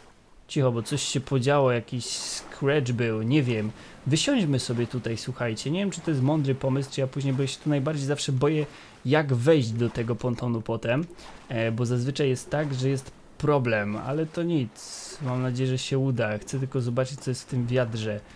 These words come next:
znaczy w tej skrzynce, bo jeśli w tej skrzynce jest wiadro, co się raczej nie ma chyba prawa zdarzyć,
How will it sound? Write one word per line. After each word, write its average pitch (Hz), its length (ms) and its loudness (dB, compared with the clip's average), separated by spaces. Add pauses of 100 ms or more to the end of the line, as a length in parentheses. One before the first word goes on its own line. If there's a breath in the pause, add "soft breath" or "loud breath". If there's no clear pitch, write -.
(200 loud breath)
znaczy - 160 -8
w 127 40 -4
tej 135 160 0
skrzynce, 131 480 0
bo 117 120 0
jeśli 131 260 0
w 127 160 -2
tej 143 160 2
skrzynce 156 360 2
jest 120 260 0
wiadro, 160 600 4 (200)
co - 140 -4
się 131 220 0
raczej 123 800 0 (200)
nie 143 160 0
ma 117 100 0
chyba 117 200 -6
prawa 117 300 -4
zdarzyć, 147 440 -4